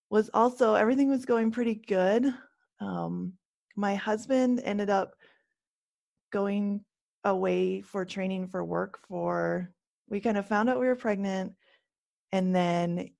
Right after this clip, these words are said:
he was gonna leave <laughs> for six months to do a training in Georgia.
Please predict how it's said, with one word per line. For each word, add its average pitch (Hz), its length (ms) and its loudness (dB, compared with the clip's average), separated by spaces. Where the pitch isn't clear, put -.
he 208 500 -4
was 190 180 -2
gonna 190 240 0
leave 156 320 -2
<laughs> - 20 -20
for 208 160 2
six - 360 -4
months 185 640 -2
to 180 360 0
do 180 240 -2
a 175 60 0
training 170 360 -6
in 165 160 -6
Georgia. 165 480 -6